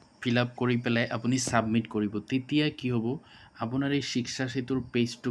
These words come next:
খোল খাব আৰু খোল খোৱাৰ পিছত এনেকুৱা এটা পেজ আহিব, য'ত ছাইডত এই তিনিটা ডট আছে যে, তাতে ক্লিক কৰিব। কৰাৰ পিছত তললৈ যাব, চাব তাতে লিখা আছে স্কুল মেনেজমেণ্ট। তো এই স্কুল মেনেজমেণ্টত এফ টি বি ফ্ৰী টেক্সট বুক তাতে, এ, মানে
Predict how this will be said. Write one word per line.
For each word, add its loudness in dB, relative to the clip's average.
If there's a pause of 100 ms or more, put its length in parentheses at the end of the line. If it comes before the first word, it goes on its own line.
খোল 0
খাব -4 (100)
আৰু 0 (100)
খোল -2 (100)
খোৱাৰ -2
পিছত -4
এনেকুৱা 2
এটা -2 (120)
পেজ 2
আহিব, 0 (120)
য'ত -2
ছাইডত 0 (160)
এই 0
তিনিটা 2
ডট 4
আছে -6
যে, -2 (100)
তাতে 0 (100)
ক্লিক -2
কৰিব। 0 (140)
কৰাৰ 2
পিছত -6
তললৈ 6
যাব, 4 (600)
চাব 6
তাতে 4
লিখা 4
আছে 0
স্কুল 10
মেনেজমেণ্ট। 10
তো 4
এই 6
স্কুল 4
মেনেজমেণ্টত 8 (120)
এফ 2 (160)
টি 8
বি 8
ফ্ৰী 4 (140)
টেক্সট 4
বুক 2 (460)
তাতে, 6 (680)
এ, 2
মানে 8